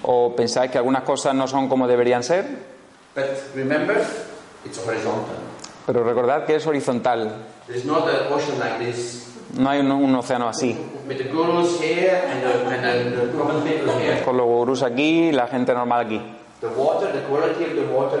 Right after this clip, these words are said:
Speaker 2: is the same.
Speaker 1: La calidad del agua es la misma.
Speaker 2: Don't, don't forget that, please.
Speaker 1: No olvidéis eso,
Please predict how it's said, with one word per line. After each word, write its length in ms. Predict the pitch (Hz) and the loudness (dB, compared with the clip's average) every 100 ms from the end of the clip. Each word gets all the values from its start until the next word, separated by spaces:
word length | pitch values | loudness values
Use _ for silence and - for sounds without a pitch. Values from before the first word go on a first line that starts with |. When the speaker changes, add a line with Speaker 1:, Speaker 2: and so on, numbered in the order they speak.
| - | -2
Speaker 2:
is 80 | - | -6
the 60 | 113 | -10
same. 440 | - 101 - - | -10 -8 -8 -2
Speaker 1:
La 100 | 123 | 0
calidad 360 | 120 120 120 135 | 2 2 4 4
del 140 | 143 | 4
agua 320 | 143 156 180 | 4 2 2
es 100 | 139 | 2
la 80 | 131 | 0
misma. 360 | 120 113 113 104 - - - - | -2 -2 -4 -4 -8 -18 -20 -8
Speaker 2:
Don't, 280 | 139 143 - | -4 -4 -2
don't 200 | 147 180 | 0 0
forget 320 | 143 - 123 - | -2 -4 -6 -6
that, 240 | 113 - - | -8 -10 -12
please. 340 | 104 107 - | -10 -10 -4
Speaker 1:
No 140 | 120 135 | 0 0
olvidéis 400 | 147 139 131 131 | 2 2 2 2
eso, 440 | 120 - 113 104 | 0 0 0 -2